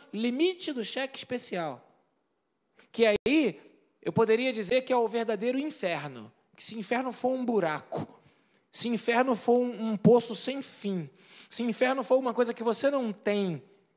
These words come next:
e que você não pode se aproveitar e você usa daquilo que não é teu de direito, cheque especial, limite de cheque especial é o verdadeiro inferno. E você diz que é bênção.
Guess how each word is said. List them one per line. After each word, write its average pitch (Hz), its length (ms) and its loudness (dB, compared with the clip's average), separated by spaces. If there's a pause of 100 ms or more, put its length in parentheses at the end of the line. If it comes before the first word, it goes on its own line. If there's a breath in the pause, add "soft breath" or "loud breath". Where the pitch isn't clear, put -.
(320)
e 160 80 -10
que 185 100 -8
você 175 200 -2
não 208 140 -2
pode 202 360 -2
se 202 140 -6
aproveitar 190 560 -4
e 185 60 -4
você 175 260 -4
usa 175 680 -2 (260 soft breath)
daquilo 208 280 0
que 214 120 -4
não 196 100 -2
é 185 80 0
teu 269 320 -2
de 220 100 -8
direito, 185 560 0 (280 loud breath)
cheque 269 440 -2
especial, 196 580 -2
limite 214 480 -2
de 196 100 -8
cheque 226 240 -4
especial 208 600 0 (180 loud breath)
é 202 80 4
o 233 80 8
verdadeiro 220 640 4
inferno. 160 760 -2 (1300)
E 180 80 -4
você 190 240 -4
diz 170 160 -14
que - 100 -16
é 185 40 -14
bênção. 127 540 -14